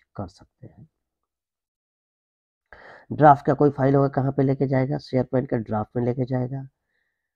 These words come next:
अब यहाँ पे और कुछ ज़्यादा छेड़छाड़ करने की ज़रूरत नहीं है। अब यहाँ पे देखिए,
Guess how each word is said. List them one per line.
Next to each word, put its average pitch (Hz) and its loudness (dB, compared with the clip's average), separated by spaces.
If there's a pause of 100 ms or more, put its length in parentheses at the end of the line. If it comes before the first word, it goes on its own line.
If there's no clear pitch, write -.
(240)
अब 139 2 (120)
यहाँ 139 4
पे 147 2 (200)
और 139 6
कुछ - -2
ज़्यादा 127 2
छेड़छाड़ 127 -4
करने 131 -2
की 131 -2
ज़रूरत 127 0
नहीं 131 2
है। 135 -2
अब 143 0
यहाँ 175 4
पे 110 -4
देखिए, - -12